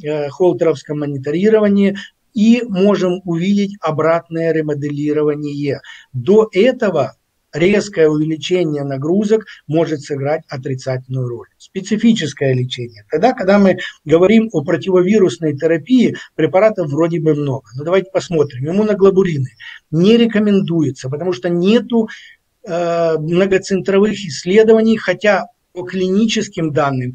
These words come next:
они дают эффект. Интер-, интерферон, к сожалению, показал себя только у дет-, у детей, показал при доказанной энтеровирусной инфекции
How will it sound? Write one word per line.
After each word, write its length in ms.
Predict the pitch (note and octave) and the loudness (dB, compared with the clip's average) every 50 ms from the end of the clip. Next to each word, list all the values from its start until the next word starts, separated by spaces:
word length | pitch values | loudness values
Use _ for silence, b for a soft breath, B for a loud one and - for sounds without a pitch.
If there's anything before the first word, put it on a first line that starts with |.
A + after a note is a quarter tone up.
| B B B B | B B B B
они 220 | - D#3+ F3 F#3 F3+ | -4 -2 -2 -2 -2
дают 540 | D3 C#3 E3 E3+ E3 E3+ F3+ G#3 - - - | 0 0 0 0 0 0 -2 -2 -4 -6 -8
эффект. 400 | - D#3+ C3+ - - G#2+ - - _ _ _ _ _ _ B B B B B B - | -8 -10 -8 -8 -12 -14 -16 -16 _ _ _ _ _ _ B B B B B B -2
Интер-, 360 | F#3 A3 A3+ - A#3 A3 A3 | 0 0 2 2 2 0 2
интерферон, 800 | - B3 G#3+ A3 A3+ A3+ G#3 - - G#3 G3 F3 D3 C3 C3 - B B B B _ | 0 -2 -2 0 -2 -4 -6 -2 0 2 2 2 2 0 -2 -8 B B B B _
к 60 | - | -6
сожалению, 600 | F3+ E3+ D#3+ F3 F#3 G3 A3 A#3+ A#3+ A#3+ A3+ A3 | -4 -4 -2 0 0 2 2 2 2 2 0 -2
показал 420 | G#3+ F#3+ F#3 E3+ E3 G3+ G#3+ G#3 | -4 -6 -6 -6 -4 -2 -2 -2
себя 280 | G3 - G3 E3+ F3+ F3+ | -4 -4 -2 -2 -2 -2
только 380 | F3+ - G3 G#3+ G3+ G3+ G3 | 0 0 0 0 0 -2 -2
у 120 | F#3 F3 D#3 | -2 -2 -2
дет-, 340 | C#3 F3 F#3+ F3 - - - | -2 -2 -2 -2 -2 -6 -10
у 120 | - E3+ D3+ | -8 -8 -8
детей, 560 | C#3+ D#3 D#3 C3+ - F#3+ G3 G#3 G#3+ G#3 G3 B B B B _ | -6 -8 -10 -8 -2 0 0 2 0 -2 -6 B B B B _
показал 460 | - D#3+ F3+ F3+ E3 G3 G#3 F#3+ - | -8 -4 -2 -2 0 0 0 0 0
при 280 | - F3 F3+ F#3 F#3 F3+ | 0 2 2 2 2 -2
доказанной 800 | D#3 C#3+ F3 F3 F3+ F#3+ G3 F#3 D#3 D3+ E3 E3 D#3+ D#3+ D#3 - | -2 -2 -2 -2 0 -2 -2 -2 -2 -2 -4 -2 -2 -4 -4 -6
энтеровирусной 1160 | _ F#3+ G3 G#3+ G3+ G3+ G#3 G#3 G#3 G#3 F#3+ G3 G3+ G#3 G3+ G3 F#3+ G3+ - G3+ G3 G3+ G3 G3+ - | _ -2 -2 -2 -2 -2 -2 0 0 0 0 2 2 4 4 2 2 0 -2 0 0 0 -2 -2 -6
инфекции 720 | F#3+ F#3 F#3 - - G#3 G3 G3+ - - - G#3 G3+ F#3 | -6 -6 -6 -4 -2 -2 -2 -2 -6 -6 -2 -2 -2 -2